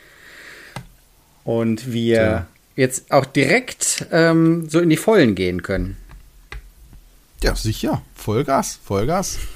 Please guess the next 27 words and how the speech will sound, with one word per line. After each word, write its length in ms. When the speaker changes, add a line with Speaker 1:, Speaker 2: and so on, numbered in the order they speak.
Speaker 1:
<laughs> 640
Speaker 2:
Womit 200
wollen 140
wir 40
denn 80
anfangen? 380
Was 100
braucht 280
man 100
denn, 120
um 100
so 80
richtig 280
durchzustarten, 680
um 120
sich 260
mal 240
zu 140
stärken? 540
Braucht 180
man 80
doch 120
eigentlich 200
irgendwas 300
Ordentliches 420
zu 100
essen? 280